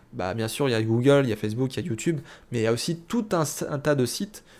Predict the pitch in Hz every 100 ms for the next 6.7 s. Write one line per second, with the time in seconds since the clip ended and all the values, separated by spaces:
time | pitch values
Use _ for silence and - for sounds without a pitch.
0 | - 98 - - 120 135 - 170 165 151
1 | 135 120 - 156 123 123 117 120 110 -
2 | - - - 107 104 - _ _ - -
3 | - - - - 147 147 - 151 147 143
4 | 135 120 147 143 202 226 214 - 175 175
5 | 139 - 131 123 120 - 170 156 - 160
6 | 139 123 131 131 131 147